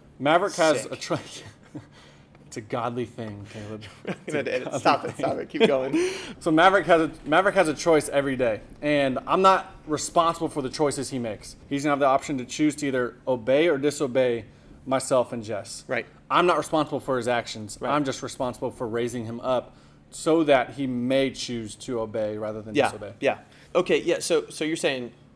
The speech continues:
Speaker 2: you created Maverick,
Speaker 1: Yeah.
Speaker 2: you and, you and your wife, but, but you're not responsible for the choices that he
Speaker 1: Yeah, and I
Speaker 2: made.
Speaker 1: didn't create the choices that he's
Speaker 2: But
Speaker 1: making.
Speaker 2: isn't it different, though, when, I mean, God does know the choices that, for example, Maverick's gonna make in, I mean, <laughs> not to bring in the Hitler example, but, like, God knew Hitler was going to be Hitler and what he's infamous for
Speaker 1: Mm-hmm.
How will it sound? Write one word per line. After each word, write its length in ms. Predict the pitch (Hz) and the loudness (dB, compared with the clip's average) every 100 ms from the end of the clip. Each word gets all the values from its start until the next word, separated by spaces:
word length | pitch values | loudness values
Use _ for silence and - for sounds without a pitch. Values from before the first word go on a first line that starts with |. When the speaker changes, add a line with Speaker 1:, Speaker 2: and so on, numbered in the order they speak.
| - 139 | -18 -12
Speaker 2:
you 120 | 151 | -4
created 260 | 156 131 120 | -2 -2 -2
Maverick, 560 | 123 127 110 107 - 131 | -4 -4 -4 -8 -8 -2
Speaker 1:
Yeah. 180 | 131 | -2
Speaker 2:
you 100 | 131 | -2
and, 140 | 123 120 | -4 -6
you 80 | 120 | -8
and 60 | |
your 60 | 117 | -6
wife, 160 | 113 110 | -6 -6
but, 200 | 131 - | -6 -6
but 100 | 123 | -8
you're 80 | 131 | -8
not 100 | 120 | -8
responsible 400 | - 127 - 123 | -8 -8 -8 -14
for 100 | 117 | -12
the 80 | |
choices 340 | 113 131 120 123 | -8 -8 -8 -8
that 120 | - | -4
he 60 | 147 | -2
Speaker 1:
Yeah, 60 | |
and 80 | 135 | 0
I 60 | 127 | 0
Speaker 2:
made. 60 | 139 | -2
Speaker 1:
didn't 120 | 135 | -2
create 220 | 151 147 | -2 -2
the 60 | - | -6
choices 360 | 131 120 123 | -6 -6 -6
that 100 | 113 | -2
he's 40 | 113 | 2
Speaker 2:
But 120 | 151 | 4
Speaker 1:
making. 120 | 185 | 2
Speaker 2:
isn't 180 | 190 226 | 2 2
it 140 | 170 | 0
different, 260 | 156 190 160 | 0 -2 2
though, 120 | 165 | 2
when, 300 | 156 143 135 - - | 2 -2 -6 -14 -12
I 40 | 139 | -10
mean, 200 | 127 113 123 | -10 -10 -6
God 320 | 143 147 120 | -2 -4 -2
does 280 | 147 151 139 | 0 0 -2
know 100 | 131 | -6
the 80 | 120 | -6
choices 340 | 110 120 110 | -6 -8 -8
that, 120 | - | -10
for 60 | 135 | -8
example, 240 | 139 117 | -10 -8
Maverick's 360 | 120 117 117 117 | -6 -6 -6 -8
gonna 180 | 143 117 | -8 -8
make 320 | 113 104 - | -8 -12 -12
in, 280 | 135 127 117 139 | -8 -6 -8 -8
I 40 | |
mean, 160 | 127 120 | -10 -6
<laughs> 40 | |
not 80 | 180 | -8
to 60 | 131 | -6
bring 160 | 127 123 | -6 -6
in 120 | 113 | -8
the 80 | 110 | -6
Hitler 280 | 151 123 | -4 -4
example, 400 | 110 113 113 123 - - - | -6 -8 -6 -10 -10 -20 -10
but, 160 | - - | -6 -4
like, 200 | - - | -6 -10
God 240 | 151 202 143 | -12 -10 -6
knew 180 | 196 | -6
Hitler 460 | 156 180 147 135 127 | -4 -2 -2 -2 -4
was 160 | - 131 | -8 -4
going 240 | 160 170 151 | 0 0 0
to 80 | |
be 180 | 147 185 | -4 -2
Hitler 320 | 151 143 131 | 0 0 -2
and 80 | 131 | -2
what 100 | 135 | -4
he's 180 | 156 - 180 | -4 -2 0
infamous 440 | 185 185 151 139 | 0 2 0 -2
for 380 | - 240 151 127 | -2 0 0 0
Speaker 1:
Mm-hmm. 200 | 131 | -4